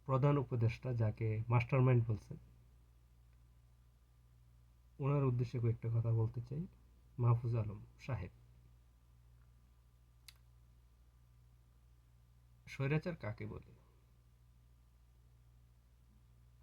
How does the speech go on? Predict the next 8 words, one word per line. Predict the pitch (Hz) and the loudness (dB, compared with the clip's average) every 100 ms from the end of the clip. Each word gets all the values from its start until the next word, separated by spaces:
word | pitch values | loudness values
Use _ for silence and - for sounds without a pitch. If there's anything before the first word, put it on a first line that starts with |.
| - - | -20 -4
আমি | 117 127 151 185 - - - | 0 2 2 -2 -8 -20 -10
আমার | 123 131 139 | -4 0 0
ইচ্ছা | 131 - - | 0 -2 -4
মতো | 135 131 147 175 - - - - - - | -2 -2 -4 -6 -8 -18 -20 -20 -20 -6
যা | 110 117 | -2 0
খুশি | 131 120 | 2 0
তা | 135 127 | -2 -2
করলাম | 131 139 156 202 | 0 2 2 0